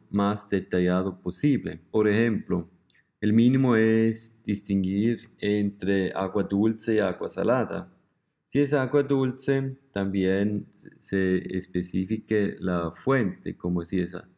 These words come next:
superficial o subterránea. Y si es superficial, se puede también distinguir entre agua del río o agua del lago, etcétera, etcétera.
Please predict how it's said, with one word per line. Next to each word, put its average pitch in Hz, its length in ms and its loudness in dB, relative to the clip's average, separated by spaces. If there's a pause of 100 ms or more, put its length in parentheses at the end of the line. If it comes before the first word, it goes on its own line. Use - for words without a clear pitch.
(240)
superficial 98 960 -2
o 90 160 -4
subterránea. 92 840 -4 (800)
Y 165 400 2
si - 180 0
es 113 120 -2
superficial, 117 1120 2
se 113 120 0
puede 104 340 2
también 101 760 2
distinguir 98 720 0
entre 95 840 -2
agua 95 640 0
del 92 260 2
río 113 680 2 (160)
o 95 180 -2
agua 87 380 -2
del 80 440 -6 (360)
lago, 92 640 -2
etcétera, 87 840 -6
etcétera. - 640 -4